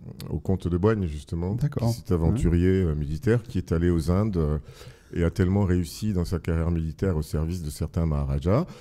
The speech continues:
Speaker 1: qu'il est revenu, euh,
Speaker 2: Ouais.
Speaker 1: couvert d'or,
Speaker 2: D'or, ouais.
Speaker 1: lorsque diverses maladies l'ont obligé à revenir en Europe se soigner.
Speaker 2: Mm.
Speaker 1: Et donc il est parti savoyard,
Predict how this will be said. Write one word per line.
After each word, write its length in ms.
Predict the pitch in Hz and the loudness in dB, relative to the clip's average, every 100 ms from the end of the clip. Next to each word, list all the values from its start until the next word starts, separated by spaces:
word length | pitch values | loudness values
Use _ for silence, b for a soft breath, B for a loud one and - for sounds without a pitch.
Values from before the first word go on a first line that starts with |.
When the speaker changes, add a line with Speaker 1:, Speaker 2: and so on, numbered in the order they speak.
| B B B _ | B B B _
Speaker 1:
qu'il 360 | - 85 85 82 | 2 4 6 6
est 60 | |
revenu, 540 | 82 85 85 90 101 101 | 6 4 4 2 4 4
euh, 140 | 80 | 2
Speaker 2:
Ouais. 40 | 78 | 0
Speaker 1:
couvert 380 | 95 90 90 | 2 4 4
d'or, 420 | 95 98 135 156 - 139 | 4 4 2 -2 -6 -6
Speaker 2:
D'or, 380 | 107 101 135 127 | -4 -2 -4 -6
ouais. 120 | 104 123 - - | -10 -14 -16 0
Speaker 1:
lorsque 380 | 95 95 - 95 | 4 4 2 -2
diverses 420 | 87 95 98 92 | 2 2 2 2
maladies 400 | 87 85 85 107 | 2 2 2 0
l'ont 260 | 95 82 85 | 2 2 2
obligé 480 | 82 87 80 107 98 | 2 0 0 2 2
à 280 | 82 71 - | 0 -2 -6
revenir 520 | - 85 82 80 92 80 | -4 -2 0 0 0 0
en 80 | |
Europe 360 | 76 65 69 - - b b b b b | -2 -2 0 2 0 b b b b b
se 160 | - - | -10 -8
soigner. 440 | - 58 52 50 - - | -4 -6 -4 -8 -10 -12
Speaker 2:
Mm. 40 | 135 85 | -2 2
Speaker 1:
Et 80 | |
donc 260 | 87 107 - | 4 2 2
il 80 | 90 | 0
est 60 | 95 | 4
parti 360 | 120 92 113 | 4 4 -4
savoyard, 760 | - 113 90 85 87 - 87 | -2 2 4 4 2 0 -4